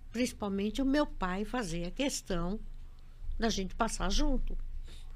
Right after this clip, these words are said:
E eu falei, "Não vai dar pra passar, porque nós vamos tá de madrugada, né?"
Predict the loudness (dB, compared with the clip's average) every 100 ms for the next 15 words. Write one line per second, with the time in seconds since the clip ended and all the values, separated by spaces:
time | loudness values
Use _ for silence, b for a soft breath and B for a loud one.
0 | B B B -2 2 2 0 -4 -4 -4
1 | -4 -4 -6 -8 -10 -12 -12 -8 -6 -6
2 | -6 -8 -6 -6 -4 -4 -2 -2 0 -2
3 | -4 -4 -4 -4 -4 -4 -2 0 2 2
4 | 0 0